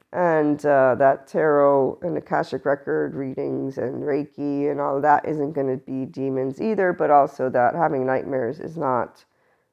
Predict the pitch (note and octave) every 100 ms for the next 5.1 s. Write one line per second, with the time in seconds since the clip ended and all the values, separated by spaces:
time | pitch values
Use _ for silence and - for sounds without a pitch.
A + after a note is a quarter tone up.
0 | _ E3+ E3 D#3+ D3+ D3 C#3+ C#3 - D#3+
1 | D#3 D3+ - - E3 D3 C#3+ - D#3+ D3+
2 | C#3+ C3+ C3 - _ _ _ _ _ _
3 | _ - C#3+ - - E3 D3+ D3+ D3+ C#3+
4 | C#3 C3+ B2+ - D3+ C#3+ C3 F#3 G#3+ -
5 | _